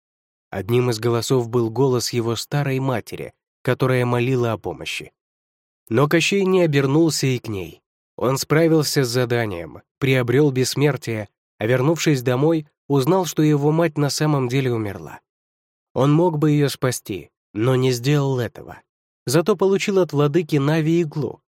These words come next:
в которой была спрятана его смерть. С тех пор Кощей еще больше очерствел душой. Он был уверен, что уже ничего на свете не размягчит его сердце. Но однажды встретил Василису Прекрасную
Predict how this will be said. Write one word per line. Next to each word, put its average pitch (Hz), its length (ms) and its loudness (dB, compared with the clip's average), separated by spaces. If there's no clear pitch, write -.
в - 80 -16
которой 139 400 2
была 120 320 0
спрятана 117 580 -2
его 98 200 -6
смерть. - 460 -14
С - 80 -16
тех 131 260 0
пор 147 240 2
Кощей 123 540 -2
еще 185 320 2
больше 156 380 2
очерствел 113 580 -2
душой. - 480 -10
Он 113 180 0
был 147 160 4
уверен, 147 360 2
что 135 220 -2
уже 135 200 2
ничего 151 640 2
на 143 140 2
свете 135 460 -2
не 131 180 2
размягчит 127 580 -2
его 110 240 -2
сердце. - 500 -8
Но 120 160 2
однажды 127 480 0
встретил 139 420 -2
Василису 113 520 0
Прекрасную 147 720 -4